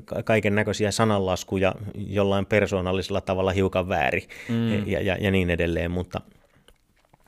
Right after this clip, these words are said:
Speaker 1: mutta niinku tämän jälkeen todettiin, että nyt on tauko, ja seuraavana päivänä on sitten tuota, ö, Juhani Töytäri,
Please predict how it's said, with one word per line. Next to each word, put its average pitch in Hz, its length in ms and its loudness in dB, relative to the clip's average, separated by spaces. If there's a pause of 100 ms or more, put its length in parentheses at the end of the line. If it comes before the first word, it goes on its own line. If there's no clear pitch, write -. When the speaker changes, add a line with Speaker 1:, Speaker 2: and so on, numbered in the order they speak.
Speaker 1:
mutta 85 280 -4
niinku 90 280 -6 (300)
tämän 117 260 4
jälkeen 98 380 0
todettiin, 101 380 -2
että 101 160 -2
nyt - 340 -6
on 90 100 0 (200)
tauko, 139 480 0
ja 107 180 0
seuraavana 104 1160 0 (240)
päivänä 98 540 0
on 98 340 -4
sitten - 460 -6 (200)
tuota, 90 540 -4 (1200)
ö, 87 440 -4 (520)
Juhani 101 360 -4
Töytäri, 113 640 0